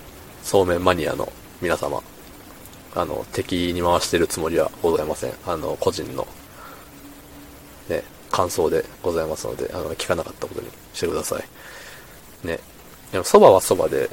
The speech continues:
味があるじゃないですか。ね。蕎麦っぽい味が。そうめん。うん。嫌いじゃないんですよ。食えって言われたら食べるんですけど。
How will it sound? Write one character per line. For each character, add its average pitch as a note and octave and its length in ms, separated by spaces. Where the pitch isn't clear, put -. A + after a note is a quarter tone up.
味 F2+ 220
が F#2 80
あ - 20
る F2 100
じ D2+ 60
ゃ - 20
な - 60
い - 40
で - 40
す - 120
か。 - 140
ね。 E2+ 180
蕎 - 140
麦 F2+ 120
っ - 100
ぽ E2+ 100
い - 60
味 D2+ 180
が。 D#2 120
そ C#4+ 420
う F3+ 40
め G2 180
ん。 D#2+ 80
う - 20
ん。 E2 380
嫌 B2+ 180
い E3 80
じ - 80
ゃ B2+ 80
な G2 80
い F2 60
ん - 60
で - 60
す - 80
よ。 F2 120
食 D#3+ 140
え A2 60
っ - 20
て - 120
言 F2+ 80
わ F#2 60
れ F#2+ 60
た G2 80
ら E2 80
食 E2+ 180
べ F#2+ 80
る F2+ 80
ん F2+ 80
で - 60
す - 100
け D#2 80
ど。 D2+ 220